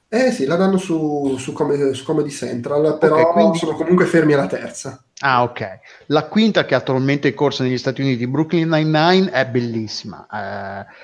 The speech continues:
Speaker 2: fa spaccare dalle risate, affronta un sacco di temi come fanno loro, ridendo però temi seri come l'omofobia, il, eh, la,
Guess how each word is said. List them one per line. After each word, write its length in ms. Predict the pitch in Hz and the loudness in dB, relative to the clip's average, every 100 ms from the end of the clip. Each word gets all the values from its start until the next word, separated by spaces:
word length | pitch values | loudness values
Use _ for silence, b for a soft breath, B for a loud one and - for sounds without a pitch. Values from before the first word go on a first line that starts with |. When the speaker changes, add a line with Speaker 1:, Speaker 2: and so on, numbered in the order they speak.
| B | B
Speaker 2:
fa 120 | - 123 | -6 -6
spaccare 400 | - 131 143 143 | -4 -2 2 2
dalle 240 | 139 135 | 4 2
risate, 1300 | 131 127 143 147 151 147 147 151 151 147 135 131 120 - | 2 2 4 4 2 0 2 6 6 6 4 0 -6 -16
affronta 540 | - - 139 135 143 | -20 -10 -4 -2 -2
un 80 | 131 | -2
sacco 320 | - 139 139 | -2 -4 -4
di 160 | 135 131 | -6 -2
temi 320 | 131 131 123 | 0 0 -2
come 180 | 131 123 | -4 -4
fanno 320 | - 131 135 | -4 -2 -2
loro, 540 | 135 131 127 127 123 B B B B _ | 0 2 2 2 -2 B B B B _
ridendo 800 | 131 135 143 147 165 185 170 165 | -4 0 4 6 6 6 4 2
però 340 | 156 156 147 151 | 4 4 2 0
temi 340 | - 139 139 | -4 -4 -4
seri 680 | - - 143 147 147 135 123 | -6 -4 0 2 0 -2 -6
come 880 | 127 123 123 127 123 123 127 123 123 | -6 -2 -2 0 0 -2 -2 -2 -4
l'omofobia, 1400 | 131 131 - 117 139 143 135 135 139 135 131 131 127 | -4 -6 -8 -10 -6 -4 0 2 4 2 2 0 0
il, 560 | 131 127 127 120 120 120 B B B B | -2 -4 -4 -4 -6 -8 B B B B
eh, 1080 | 135 131 127 127 123 127 127 127 - 127 127 _ _ _ _ _ - 127 | -4 -2 -2 -4 -4 -4 -6 -8 -8 -10 -14 _ _ _ _ _ -16 -8
la, 160 | 143 | -6